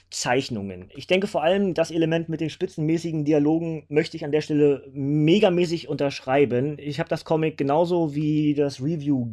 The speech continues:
gestern zu Contest of Champions hab ich gelesen, als meine Mama grad im Krankenhaus war. Und wenn das nicht grad die angenehmste Umgebung ist, ich hab wirklich laut gelacht beim Lesen dieses Comics. Und, ähm,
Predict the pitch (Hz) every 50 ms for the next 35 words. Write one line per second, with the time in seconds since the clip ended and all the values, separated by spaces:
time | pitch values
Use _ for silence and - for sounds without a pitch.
0 | 107 107 131 156 180 - - - 220 220 226 226 226 240 247 - - - - -
1 | - - _ - - 151 143 143 - 165 160 156 160 151 - - 135 127 - -
2 | 151 156 170 180 - 180 170 165 - - 160 156 165 165 160 - 139 131 143 160
3 | 165 160 147 131 - 143 135 139 143 165 180 165 160 147 147 147 143 127 117 -
4 | 165 180 170 147 120 117 - 117 120 123 151 165 - - - - - - - _
5 | 151 147 143 127 127 131 151 175 190 180 - - 185 180 - - 160 160 156 -
6 | - 160 160 160 160 160 160 - _ - 143 170 202 208 196 185 185 185 - -
7 | 185 160 151 151 151 135 147 180 190 190 185 175 170 175 170 170 165 - - -
8 | - - - 156 151 - 156 151 151 151 156 156 - - - _ _ - 135 139
9 | 135 151 170 165 - - - 156 143 135 127 123 - - - - - 143 135 131
10 | 139 139 139 143 135 135 151 139 131 - - 147 139 135 131 139 - - - _
11 | - - - - - _ _ _ - 156 147 151 151 147 147 147 143 143 - 151
12 | 147 139 139 139 135 135 131 131 123 117